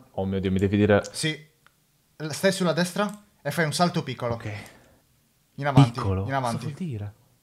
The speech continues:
Speaker 2: Tipo, gua-,
Speaker 1: Cos'è
Speaker 2: guarda
Speaker 1: il
Speaker 2: le distanze,
Speaker 1: <laughs>
Speaker 2: così. Questa è la distanza.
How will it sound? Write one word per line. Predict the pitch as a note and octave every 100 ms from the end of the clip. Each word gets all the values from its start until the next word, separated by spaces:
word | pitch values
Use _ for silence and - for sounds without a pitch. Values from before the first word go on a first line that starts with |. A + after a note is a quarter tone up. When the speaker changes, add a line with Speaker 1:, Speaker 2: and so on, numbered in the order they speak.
| _ _ _ _
Speaker 2:
Tipo, | - D3+ D#3+ D3+ D3+
gua-, | D3+
Speaker 1:
Cos'è | E3+ G3
Speaker 2:
guarda | G#3 F#3+
Speaker 1:
il | F#3
Speaker 2:
le |
distanze, | D#3+ - A#2+ A#2 A#2+ B3+
Speaker 1:
<laughs> |
Speaker 2:
così. | E3 D3 C3 - _ _ - _ _ -
Questa | D#3 F3+
è |
la | D#3+
distanza. | C3+ B2 A2 A#2